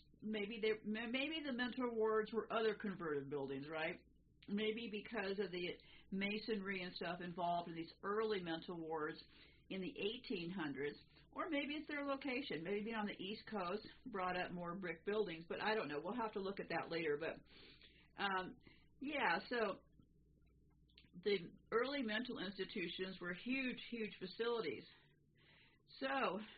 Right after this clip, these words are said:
I talked about that already last show. So were they previously some other building? Don't know.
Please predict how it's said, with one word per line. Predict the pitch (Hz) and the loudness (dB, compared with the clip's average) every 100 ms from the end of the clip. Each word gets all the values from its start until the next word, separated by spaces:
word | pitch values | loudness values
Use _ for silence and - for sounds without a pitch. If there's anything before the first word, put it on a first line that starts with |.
| - | -6
I | 220 | -4
talked | 262 226 240 | -2 -2 0
about | 220 208 | -2 2
that | 220 214 | 2 2
already | 202 202 | 2 2
last | 196 202 233 - | 2 2 2 0
show. | 156 135 - | -2 -2 0
So | 208 185 - - - - - - - - - | 2 4 2 -8 -20 -20 -20 -20 -20 -20 -8
were | 214 240 254 262 | -4 0 0 0
they | 240 220 - - | 4 4 4 -2
previously | 269 302 349 220 - 208 180 180 | -2 2 4 4 4 -2 0 0
some | 220 202 | 0 0
other | 185 180 | -2 -2
building? | 175 208 226 208 147 123 165 - - - | 0 2 2 2 2 -2 -6 -14 -20 -8
Don't | - 180 202 | -2 -2 0
know. | 254 185 | 0 -2